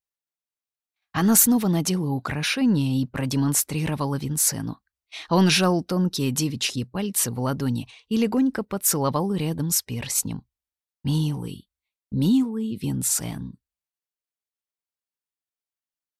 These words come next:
Последние дни августа пролетели слишком быстро.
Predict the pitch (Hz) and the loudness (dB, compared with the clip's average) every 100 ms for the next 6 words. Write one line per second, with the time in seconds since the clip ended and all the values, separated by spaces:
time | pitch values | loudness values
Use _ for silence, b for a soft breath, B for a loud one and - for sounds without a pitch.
0 | _ _ 160 180 277 302 226 220 202 165 | _ _ 0 2 2 2 4 4 4 4
1 | 147 135 220 214 214 - - 180 - 131 | 2 2 0 -2 -4 -4 -6 -8 -4 -4
2 | 127 - 160 104 - - 135 - - 139 | -2 -4 -4 0 -2 -2 -6 -6 -8 -8
3 | - 107 - - - 127 | -8 -6 -4 -4 -6 -12